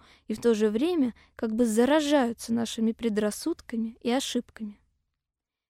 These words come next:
Под тенью живой изгороди я пробиралась к полю. Мне хотелось знать, неужели испирии, которых называют царицами поля,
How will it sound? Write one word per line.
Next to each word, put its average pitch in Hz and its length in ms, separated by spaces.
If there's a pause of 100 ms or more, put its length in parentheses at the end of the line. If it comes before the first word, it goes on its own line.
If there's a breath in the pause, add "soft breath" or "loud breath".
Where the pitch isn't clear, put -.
(100)
Под 247 160
тенью 311 320
живой 277 380
изгороди 254 480
я 233 240
пробиралась 262 640
к - 120
полю. 220 380 (540)
Мне 247 140
хотелось 320 480
знать, 302 340
неужели 302 500
испирии, 359 520
которых 262 480
называют 269 480
царицами 277 760
поля, 339 360